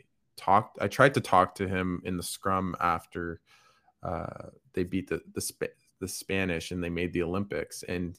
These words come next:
he was visibly emotional. Like, he, he was like, "No, no, I can't." And, like, I didn't see tears, but they felt like they were coming.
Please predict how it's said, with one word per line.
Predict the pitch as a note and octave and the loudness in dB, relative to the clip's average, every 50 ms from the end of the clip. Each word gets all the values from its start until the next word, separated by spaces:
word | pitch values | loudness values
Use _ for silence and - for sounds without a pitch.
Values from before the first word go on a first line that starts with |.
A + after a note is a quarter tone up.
| _ | _
he | _ - A2 | _ 0 2
was | A#2+ B2 A#2 | 4 4 4
visibly | G2+ G2+ - G2+ G#2 G#2 G#2 G#2 G2 F#2+ F#2+ F#2 F2+ F2 E2+ E2 | 2 2 2 4 4 4 4 0 0 0 0 0 0 0 0 -2
emotional. | D2+ F2 F2+ F2 F#2 F#2 - - F2 | -2 -2 0 0 -2 -2 -2 -6 -4
Like, | E2+ E2+ - | -4 -2 2
he, | - G#2 G2+ - G#2+ G#2 - | 2 2 4 6 6 6 8
he | G#2 C#3 | 8 8
was | A#2+ C3+ - | 8 10 10
like, | A#2+ G#2+ G2+ | 10 10 10
"No, | G2+ A2+ A2+ A2+ G2+ | 10 8 8 8 8
no, | G2+ A#2+ G#2+ | 8 8 6
I | G2+ D#2 D2 F#2 | 6 6 6 4
can't." | G#2 - - G#2 G2 F#2+ E2+ - | 2 2 2 4 4 4 4 2
And, | - F2+ F#2+ F#2 | 0 -2 0 0
like, | F#2 F2 - _ _ - - - - - - - - - - - _ - | 0 -2 -2 _ _ -20 -20 -20 -20 -20 -20 -20 -20 -20 -20 -18 _ 2
I | - | 2
didn't | G#2 A#2 A#2+ A2+ - | 4 4 4 2 0
see | - - - - B2+ C#3 C#3+ | -2 -2 2 6 6 6 6
tears, | C#3+ - - D3+ D3 D3 D3+ D#3 C#3+ | 6 4 4 6 6 8 6 6 4
but | A#2+ G#2 G2+ G2 F2+ D2+ - - _ _ _ _ _ _ _ _ - | 2 2 4 4 4 4 0 -2 _ _ _ _ _ _ _ _ 0
they | G2+ G2+ | 0 0
felt | G2+ - A#2 A2+ G#2+ | 2 4 2 4 4
like | A2 G#2+ E2+ | 4 2 2
they | - F#2+ | 2 2
were | F#2 F#2 F#2 | 2 2 0
coming. | - - G2 F#2+ F2 E2+ D#2 D2+ D#2+ D#2 | -2 -4 -4 -4 -2 -4 -4 -6 -6 -8